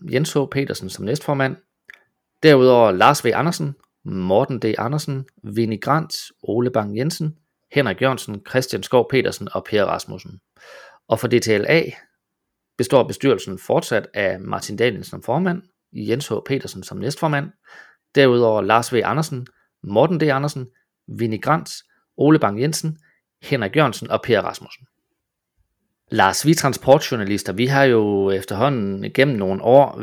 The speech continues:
vænnet os til at blive inviteret med til de her generalforsamlinger, som jo, øh, under normale omstændigheder foregår, øh, fysisk.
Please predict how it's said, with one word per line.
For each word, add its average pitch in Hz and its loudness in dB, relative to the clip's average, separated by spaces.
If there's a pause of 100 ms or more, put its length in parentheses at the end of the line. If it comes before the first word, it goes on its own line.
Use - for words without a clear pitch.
vænnet 123 2
os - -4
til 131 0 (300)
at 101 -2
blive 101 -2
inviteret 95 -4
med 110 2
til - -6
de 123 0
her 107 0
generalforsamlinger, 90 -4
som 90 -6
jo, 85 -6 (640)
øh, 80 -6 (180)
under 104 0
normale 98 2 (140)
omstændigheder 92 0
foregår, 87 0
øh, 85 -6
fysisk. - -6